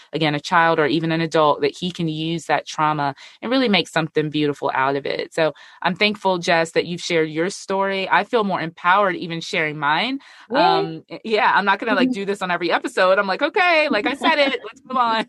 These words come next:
Speaker 1: <laughs> However, I, you know, I really know that there is healing when we can put into the light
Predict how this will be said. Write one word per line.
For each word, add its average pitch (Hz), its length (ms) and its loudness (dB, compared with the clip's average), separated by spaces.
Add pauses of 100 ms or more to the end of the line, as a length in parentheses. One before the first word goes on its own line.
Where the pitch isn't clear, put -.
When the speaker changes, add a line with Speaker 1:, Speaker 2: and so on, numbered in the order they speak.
(140)
Speaker 1:
<laughs> - 640 -2 (540)
However, 208 640 4
I, 190 160 4
you 202 160 -4
know, 196 80 -2
I 180 160 4
really 190 340 -2
know 170 260 2
that 165 200 0
there 170 160 4
is 165 160 0
healing 170 560 -2
when 156 160 -4
we 190 260 -2
can 175 320 -2
put 185 380 -2
into 175 420 -4
the 156 140 -2
light 143 580 0